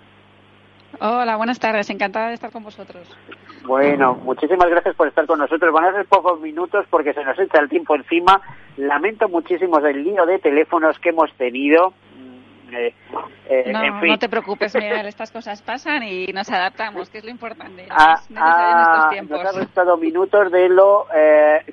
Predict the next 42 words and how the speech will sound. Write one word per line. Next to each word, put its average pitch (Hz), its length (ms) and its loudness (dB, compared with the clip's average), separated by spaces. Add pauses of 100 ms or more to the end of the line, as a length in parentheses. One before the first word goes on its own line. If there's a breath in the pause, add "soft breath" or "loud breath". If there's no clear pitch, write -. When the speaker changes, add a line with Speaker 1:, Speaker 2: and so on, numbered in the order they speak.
(180)
Speaker 2:
sumamente 190 420 -2
interesante 165 480 0
que 165 80 0
debe 165 160 4
resultar 156 420 0
la 151 100 4
Fundación 151 460 -2
esic, 170 380 0 (560 soft breath)
con 127 120 -2
la 123 120 2
cual 143 240 -4
contaremos 147 480 -2
en 143 80 -8
cualquier 147 300 0
otro 147 180 -2
programa. 160 440 2
De 151 140 -2
todos 190 240 -4
modos, 135 280 -4
eh, 165 140 -6
explícanos 208 640 0
qué 202 80 0
es - 60 -14
Fundación 185 440 0
esic. 117 320 -6 (1400 loud breath)
Speaker 1:
Bueno, 240 160 -6
pues 220 160 -10
os 208 100 -12
lo 208 60 -6
explico 240 320 -4
rápido. 202 360 -4
Mira, 208 260 -8
Fundación 208 440 -10
Exit 294 280 -10
es 285 100 -12
una 277 160 -8
fundación 254 440 -12
que 247 120 -10
lleva 240 180 -10
trabajando 220 500 -14
veinte 202 300 -16
años, 269 480 -10